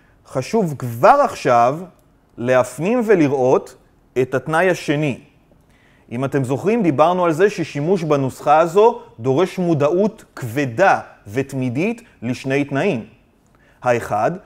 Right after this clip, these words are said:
שמדובר יהיה בסדרה קבועה מסוג סרט, והשני, שאותו רבים שוכחים, שחישוב הערך העתידי בצורה הזו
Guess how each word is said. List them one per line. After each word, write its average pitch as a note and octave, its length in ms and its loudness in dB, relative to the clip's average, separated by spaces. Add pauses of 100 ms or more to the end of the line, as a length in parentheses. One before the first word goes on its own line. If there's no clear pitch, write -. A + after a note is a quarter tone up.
(120)
שמדובר D#3 520 2
יהיה G3 140 6
בסדרה D3+ 520 0
קבועה B2+ 440 2 (200)
מסוג B2 400 -4
סרט, A#2+ 600 -2 (680)
והשני, C#3 1200 0 (200)
שאותו B2 440 -2
רבים B2+ 260 -2
שוכחים, B2+ 680 -6 (1160)
שחישוב C#3+ 960 -2
הערך D#3+ 520 2
העתידי A#2+ 480 0
בצורה F3+ 680 0
הזו C3 520 -2